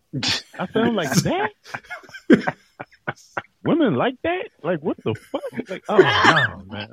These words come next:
Speaker 1: Uh-uh, man. <laughs> Like, they be like, "Yo,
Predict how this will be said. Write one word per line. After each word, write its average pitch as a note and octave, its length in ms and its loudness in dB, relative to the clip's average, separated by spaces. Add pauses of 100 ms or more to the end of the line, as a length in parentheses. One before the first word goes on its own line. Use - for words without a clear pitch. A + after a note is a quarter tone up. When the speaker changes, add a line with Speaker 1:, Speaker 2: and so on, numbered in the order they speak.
Speaker 1:
Uh-uh, E3+ 220 -8
man. G#2 360 -16 (1000)
<laughs> - 580 -8 (460)
Like, A#3+ 200 -2
they G#3 80 -2
be G#3+ 140 -6
like, E3 260 -4
"Yo, C#3+ 320 4